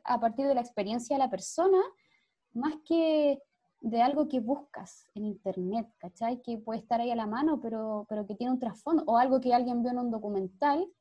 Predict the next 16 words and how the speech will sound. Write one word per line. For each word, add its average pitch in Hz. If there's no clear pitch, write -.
También 285
es 403
importante 415
porque 294
alguien 277
se 285
dio 262
el 262
tiempo 294
de 277
verlo 311
y 320
te 311
lo 262
comparte, 220
¿cachai? 349